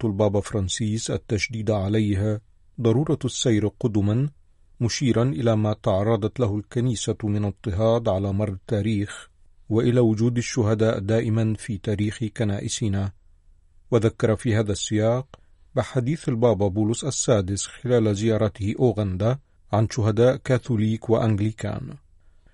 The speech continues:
وتابع البابا فرانسيس أنه ومع استشهاد مجموعة كبيرة من الأقباط قبل سنوات،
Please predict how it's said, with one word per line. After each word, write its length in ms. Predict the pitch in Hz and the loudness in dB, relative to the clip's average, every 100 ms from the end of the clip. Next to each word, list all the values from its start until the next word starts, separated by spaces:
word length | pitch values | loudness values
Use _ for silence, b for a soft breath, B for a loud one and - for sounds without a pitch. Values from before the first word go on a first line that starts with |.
| _ _ - 127 | _ _ -4 0
وتابع 400 | 117 147 120 107 | 2 4 6 4
البابا 340 | 104 113 104 | 4 2 2
فرانسيس 600 | - 110 95 - 127 - | -2 -2 -2 -2 -2 -2
أنه 280 | 117 107 101 | 0 2 2
ومع 420 | 123 123 101 98 | 2 2 2 0
استشهاد 680 | 95 - 110 - 117 127 139 | -2 -6 -6 0 2 4 2
مجموعة 540 | 104 - 107 104 101 - | 0 0 -2 0 -2 -2
كبيرة 420 | 110 117 107 98 | -2 0 0 0
من 180 | 107 104 | 0 0
الأقباط 800 | - - - 117 107 110 - - | -4 -8 -4 0 2 0 -4 -4
قبل 260 | 113 107 | -2 -2
سنوات، 680 | 98 113 107 107 107 107 | -2 -2 0 2 0 -2